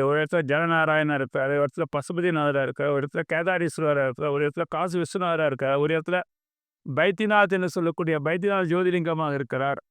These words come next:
அயோத்தியில் ராமராக இருக்கிறார். So, பல வடிவங்களிலே, ஆ,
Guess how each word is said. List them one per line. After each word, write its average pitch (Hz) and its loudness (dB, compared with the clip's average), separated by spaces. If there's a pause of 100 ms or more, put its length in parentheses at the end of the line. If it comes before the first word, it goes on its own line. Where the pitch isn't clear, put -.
(1160)
அயோத்தியில் 185 2
ராமராக 180 2
இருக்கிறார். 143 0 (1900)
So, - -12 (240)
பல 180 0 (100)
வடிவங்களிலே, 214 2 (100)
ஆ, - 0